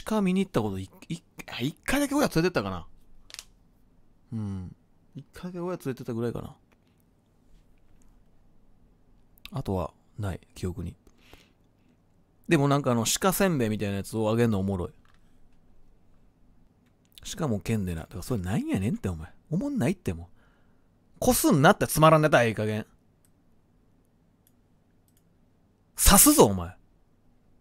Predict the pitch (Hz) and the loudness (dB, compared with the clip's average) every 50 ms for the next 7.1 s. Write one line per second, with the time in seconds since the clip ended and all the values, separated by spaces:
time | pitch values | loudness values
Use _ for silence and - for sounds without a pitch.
0 | _ _ _ _ _ _ _ _ _ _ _ _ _ _ _ _ _ _ _ _ | _ _ _ _ _ _ _ _ _ _ _ _ _ _ _ _ _ _ _ _
1 | _ _ _ _ _ _ _ _ _ _ _ _ _ _ _ - - - 165 156 | _ _ _ _ _ _ _ _ _ _ _ _ _ _ _ -4 0 4 4 6
2 | 143 131 104 95 90 87 82 - - _ _ _ _ _ _ _ _ _ _ _ | 4 4 0 -4 -6 -8 -12 -14 -20 _ _ _ _ _ _ _ _ _ _ _
3 | _ - - - - - - - - - - - - - - - - - - - | _ -20 -20 -20 -18 -18 -18 -18 -20 -20 -20 -20 -20 -20 -20 -20 -20 -20 -20 -20
4 | - _ _ _ _ _ - _ _ _ - - _ - _ _ _ _ - 214 | -20 _ _ _ _ _ -20 _ _ _ -20 -20 _ -20 _ _ _ _ -8 -2
5 | - - - 254 - 147 127 160 180 143 110 87 82 - - - 131 101 92 - | 0 4 4 4 4 2 0 0 2 2 2 2 0 -2 0 0 0 -2 0 2
6 | - 123 110 101 87 107 - - _ _ - - _ _ _ _ _ - - 92 | 2 2 2 2 -4 -8 -12 -16 _ _ -20 -20 _ _ _ _ _ -10 -8 -8
7 | 78 | -8